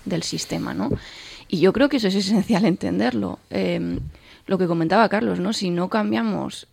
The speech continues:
las, las bases de, de, de, de cómo funcionamos en estos momentos, pocos derechos van a estar garantizados, ¿no? Y yo soy fiel creyente de las instituciones, como buena politóloga que soy, em,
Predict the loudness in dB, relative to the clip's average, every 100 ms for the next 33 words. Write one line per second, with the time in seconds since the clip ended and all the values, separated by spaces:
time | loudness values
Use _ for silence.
0 | _ -6 -4 -4 -6 -10 -8 -8 -8 -8
1 | -2 -2 2 2 2 -2 -4 -4 -4 -4
2 | -6 -8 -10 -8 -4 -2 -2 0 0 0
3 | 2 2 2 0 0 0 0 0 -2 -4
4 | -4 -2 0 0 0 0 -2 -2 -12 -20
5 | -20 -20 -20 _ _ _ 6 8 8 6
6 | 4 4 2 0 0 0 -2 -2 0 0
7 | -2 -4 -2 -2 0 0 0 0 -2 -4
8 | -10 _ -2 4 4 6 2 2 2 2
9 | 2 0 0 0 0 0 0 -2 -4 -6
10 | -4 0 0 -2 -2 -2 0 -2 -2 -2
11 | 0 -2 -2 -2 -2 -2 -4 -6 -20 -20
12 | -20 -20 -20 -20 _ 0 2 2 0